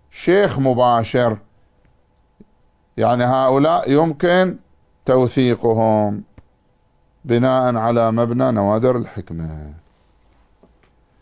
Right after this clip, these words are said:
ونستثني منهم من استثنوهم،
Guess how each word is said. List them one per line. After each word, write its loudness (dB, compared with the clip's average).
ونستثني 0
منهم 2
من 0
استثنوهم، 0